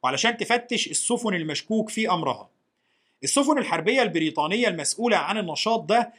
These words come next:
كانت نشطة على امتداد الساحل الشرقي لأمريكا الشمالية. واحدة من السفن دي كانت سفينة اسمها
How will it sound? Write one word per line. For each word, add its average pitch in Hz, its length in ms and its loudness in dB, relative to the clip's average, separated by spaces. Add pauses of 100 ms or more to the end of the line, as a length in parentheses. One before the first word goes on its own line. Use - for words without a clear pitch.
(180)
كانت 220 360 4
نشطة 202 600 2
على 202 460 2
امتداد 175 460 -2
الساحل 190 500 -2
الشرقي 196 520 0
لأمريكا 165 440 -2
الشمالية. 120 560 -6 (160)
واحدة 240 380 4
من 170 140 -2
السفن 196 540 0
دي 214 180 0
كانت 226 360 0
سفينة 202 440 0
اسمها 202 800 0